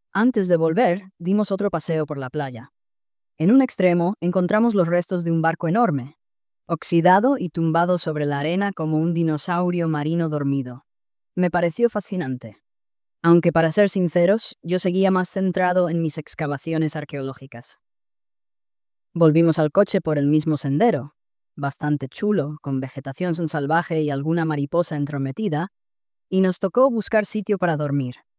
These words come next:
El sitio donde estábamos no estaba mal, pero no había señal de teléfono ni datos móviles, lo cual para Papi Edu es casi como que le falta el café por la mañana. Así que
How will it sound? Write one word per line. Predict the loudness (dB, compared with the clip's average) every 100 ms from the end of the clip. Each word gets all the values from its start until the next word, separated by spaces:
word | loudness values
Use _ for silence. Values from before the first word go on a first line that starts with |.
| _ _ _ _ _
El | -6
sitio | -2 0 4
donde | 4 4
estábamos | 2 2 2 2 0
no | 0
estaba | 0 0 -4 -2
mal, | 0 0 -2 -10 -8
pero | -2 0
no | 2
había | 2 0
señal | 0 -2 0 -2
de |
teléfono | -2 2 2 2 -2 -2
ni | -2
datos | -2 -4 -4
móviles, | 0 0 -2 -6 -12 -16 _ _ _ _ -6
lo | 0 0
cual | 4 4 4
para | 2 0
Papi | 0 -2 0
Edu | 2 2 0 0
es | -4 -2
casi | -2 -2
como | -2 -2 0
que | -2
le | 0
falta | 0 0
el | -2
café | -2 -4 -2
por | -2
la | 0
mañana. | -2 -2 -6 -10 _ _ _ _ _ _ _ _ _ -6
Así | -4 -2 -2
que | 0 -2